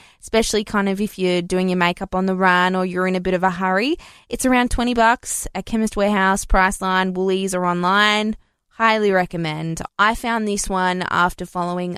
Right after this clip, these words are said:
Lee Campbell. She works for the Mamma Mia beauty department. Love it. Last, but certainly not least,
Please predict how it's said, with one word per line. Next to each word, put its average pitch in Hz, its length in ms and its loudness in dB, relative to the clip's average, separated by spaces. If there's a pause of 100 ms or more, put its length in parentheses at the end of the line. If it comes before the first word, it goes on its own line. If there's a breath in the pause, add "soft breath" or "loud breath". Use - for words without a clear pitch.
Lee 185 260 -4
Campbell. 214 540 -4
She - 180 -6
works 180 320 -4
for 180 120 -12
the 180 80 -6
Mamma 175 260 -4
Mia 165 440 -2 (260 soft breath)
beauty 196 360 0
department. 254 720 0 (340)
Love 160 1000 4
it. - 560 -12 (760 soft breath)
Last, 226 480 2
but 233 120 -4
certainly - 260 -2
not 330 160 0
least, 247 540 0